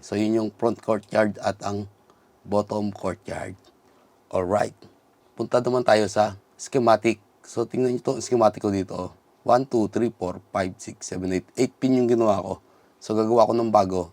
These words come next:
Tuturo ko na rin sa inyo. So, ganyan lang kasimple gumawa ng custom footprint. Madali lang. Mahirap lang talaga yung pagpoposisyon. Pero kung makuha natin ang tama yan,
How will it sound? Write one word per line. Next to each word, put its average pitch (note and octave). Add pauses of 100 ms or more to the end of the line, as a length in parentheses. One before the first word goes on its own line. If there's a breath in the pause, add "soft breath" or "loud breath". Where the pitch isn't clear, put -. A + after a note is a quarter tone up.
Tuturo G2
ko F#2+
na F#2
rin F2
sa -
inyo. F2+ (360)
So, F#2
ganyan G#2
lang A2+
kasimple A2
gumawa A2
ng A#2+ (560 soft breath)
custom A2+
footprint. A2
Madali C#3+
lang. B2+ (400 soft breath)
Mahirap A#2
lang A#2+
talaga G#2+
yung A2+ (480)
pagpoposisyon. G2+ (320)
Pero G#2
kung A2
makuha G#2
natin G#2
ang G2+
tama G2
yan, E2+